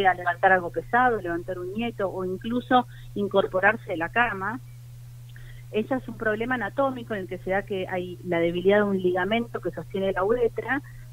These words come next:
Entonces, el problema, como en este caso es un problema anatómico, la solución casi siempre es quirúrgica. Es una cirugía que se hace, es ambulatoria, tiene muy buena tolerancia,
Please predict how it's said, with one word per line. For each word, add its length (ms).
Entonces, 480
el 200
problema, 540
como 220
en 60
este 180
caso 280
es 80
un 60
problema 340
anatómico, 640
la 260
solución 600
casi 340
siempre 460
es 160
quirúrgica. 800
Es 180
una 140
cirugía 420
que 140
se 160
hace, 580
es 160
ambulatoria, 1000
tiene 260
muy 180
buena 220
tolerancia, 800